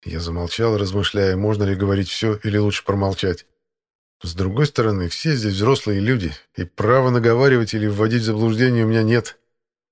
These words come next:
Я вздохнул и продолжил. И да, дамы и господа, это билет в один конец.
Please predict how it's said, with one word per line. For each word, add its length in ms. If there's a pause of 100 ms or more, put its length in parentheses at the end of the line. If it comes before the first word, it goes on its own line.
(280)
Я 140
вздохнул 520
и 40
продолжил. 520 (1000)
И 160
да, 320 (100)
дамы 260
и 40
господа, 480 (120)
это 240
билет 320
в 40
один 220
конец. 440